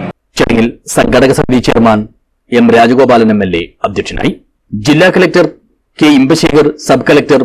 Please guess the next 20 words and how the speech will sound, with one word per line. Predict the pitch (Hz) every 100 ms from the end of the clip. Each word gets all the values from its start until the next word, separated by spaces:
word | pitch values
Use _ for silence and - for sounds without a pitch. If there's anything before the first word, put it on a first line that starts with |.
| -
പ്രദീപ് | 127 131 135
ജെയിൻ, | 131 123 123 - _ _ _ - 120
നീലേശ്വരം | 139 139 135 123
ബ്ലോക്ക് | 131 131 143
പഞ്ചായത്ത് | 131 139 135 135
പ്രസിഡന്റ് | 131 131 117 120
മാധവൻ | 120 135 131
മണിയറ, | 127 120 113 110 _ _ -
നീലേശ്വരം | 120 131 131 135 127
നഗരസഭാ | 127 156 139
ചെയർപേഴ്സൺ | 127 135 123 123 123 110
ടി | 120
വി | 127 135
ശാന്ത, | 120 113 113 - _ _ _ -
ചെറുവത്തൂർ | 135 139 143 123
ഗ്രാമപഞ്ചായത്ത് | 127 135 139 131 131 123
പ്രസിഡന്റ് | 123 - 120 117
സി | 123 131
വി | 117
പ്രമീള | 123 120